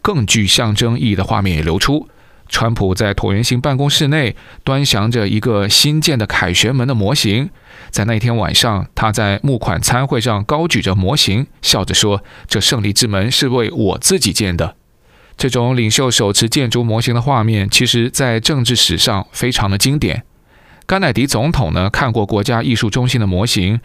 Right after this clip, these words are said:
尼克森也曾经检视华盛顿纪念区的地图。但在历史上呢，这样的画面也常与极权政治联系在一起。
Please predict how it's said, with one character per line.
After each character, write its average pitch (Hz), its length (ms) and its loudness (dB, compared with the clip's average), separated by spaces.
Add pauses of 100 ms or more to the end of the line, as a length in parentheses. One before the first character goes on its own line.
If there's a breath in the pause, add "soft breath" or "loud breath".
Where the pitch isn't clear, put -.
(280 loud breath)
尼 107 120 2
克 120 160 0
森 123 280 -2
也 113 120 0
曾 113 180 0
经 135 120 0
检 90 200 -2
视 104 360 2
华 101 180 0
盛 131 220 0
顿 120 180 0
纪 120 140 0
念 104 140 0
区 - 140 -2
的 113 80 0
地 147 200 0
图。 95 340 0 (400)
但 131 140 -2
在 139 160 -2
历 208 120 0
史 185 160 2
上 107 220 0
呢， 90 160 0 (220 loud breath)
这 226 140 2
样 120 120 0
的 92 80 0
画 92 180 0
面 92 280 0
也 95 160 0
常 104 240 0
与 90 120 0
极 113 300 0
权 117 260 0
政 143 240 0
治 143 300 0
联 85 180 0
系 - 140 0
在 87 160 0
一 92 100 0
起。 82 300 0